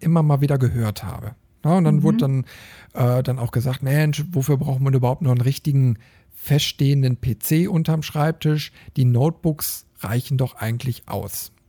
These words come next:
Speaker 2: Mhm.
Speaker 1: So, und dann habe ich innerlich so einen Aufschrei gehabt und habe so gedacht,
Speaker 2: <laughs>
Speaker 1: "Mein Gott, was erzählst du da eigentlich? Hast du überhaupt irgendwie Ahnung von Rechnern?" Ähm, weil ist klar, wenn ich mir jetzt ein,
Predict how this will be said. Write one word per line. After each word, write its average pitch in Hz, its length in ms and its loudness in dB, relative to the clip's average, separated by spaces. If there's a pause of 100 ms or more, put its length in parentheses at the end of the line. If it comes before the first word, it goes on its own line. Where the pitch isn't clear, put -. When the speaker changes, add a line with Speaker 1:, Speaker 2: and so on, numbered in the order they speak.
(160)
Speaker 2:
Mhm. 190 380 -4 (580)
Speaker 1:
So, 110 260 0
und 143 200 -2
dann 139 160 2
habe 170 140 2
ich - 140 -4
innerlich 180 320 2
so 175 80 -2
einen 185 80 -4
Aufschrei 139 540 0
gehabt 120 200 0
und 143 80 -2
habe 143 120 -4
so 139 80 -2
gedacht, 143 220 2
Speaker 2:
<laughs> - 20 4
Speaker 1:
"Mein 147 520 4
Gott, - 200 2
was 147 140 -2
erzählst 190 920 -2
du 151 60 0
da 113 240 0
eigentlich? 110 640 -4 (240)
Hast 214 180 2
du 180 40 -2
überhaupt 165 320 0
irgendwie 180 300 0
Ahnung 170 280 0
von 160 240 0
Rechnern?" 143 680 -2 (1160)
Ähm, 139 440 2 (840)
weil 180 140 2
ist - 120 -6
klar, 175 320 2
wenn 151 100 0
ich 160 140 -2
mir 151 140 0
jetzt 147 380 -2
ein, 117 420 -2